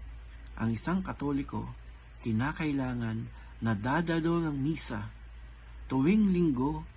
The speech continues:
at sa mga araw na kanyang itinakda, lalong-lalo na sa araw ng pagkabuhay, dahil dito sumisentro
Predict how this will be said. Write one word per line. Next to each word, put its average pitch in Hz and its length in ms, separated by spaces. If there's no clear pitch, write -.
at 135 80
sa 143 80
mga 131 300
araw 131 480
na 120 100
kanyang 110 400
itinakda, 98 560
lalong-lalo 151 760
na 117 300
sa - 220
araw 160 480
ng 139 300
pagkabuhay, 110 760
dahil 139 560
dito 165 560
sumisentro 165 800